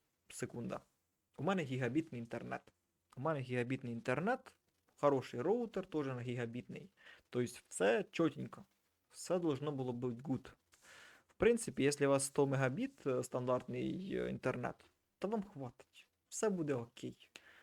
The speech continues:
От, я дивився кучу тестів в ютубчику теж, що в кого сто мегабітний інтернет, е, ребятки нормально грають,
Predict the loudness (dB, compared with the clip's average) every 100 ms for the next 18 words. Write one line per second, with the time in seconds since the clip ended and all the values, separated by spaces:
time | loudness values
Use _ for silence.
0 | _ -6 0 6 6 6 2 2 -2 -4
1 | -2 2 2 2 0 2 2 2 0 -2
2 | -4 2 4 2 0 -4 0 2 2 2
3 | 2 2 2 0 -2 0 2 2 2 2
4 | 4 4 4 4 2 0 -2 0 0 -2
5 | -2 0 2 2 -2 -6